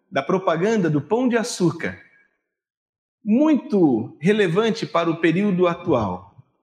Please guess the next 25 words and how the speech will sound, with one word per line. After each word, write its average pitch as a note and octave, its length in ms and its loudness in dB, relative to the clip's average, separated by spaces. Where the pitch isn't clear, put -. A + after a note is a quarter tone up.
O G3+ 120 -2
que C4+ 200 0
faz G#3+ 420 -2
você F3 680 2
feliz? - 920 -4
Não C#4+ 220 4
podemos A#3 440 2
nos G#3+ 200 4
esquecer G3 600 0
que G3 120 0
a - 20 2
alegria, F#3 720 2
ela G3 260 2
não A#3+ 300 2
é E3 460 -2
euforia. E3+ 720 2
Alegria F3+ 520 4
não F3+ 240 0
é G3+ 40 -2
um G#3 120 -2
lapso - 680 -2
quase E3 360 0
que F3 240 -2
esté-, D#3+ 580 -2
histérico D3+ 840 -2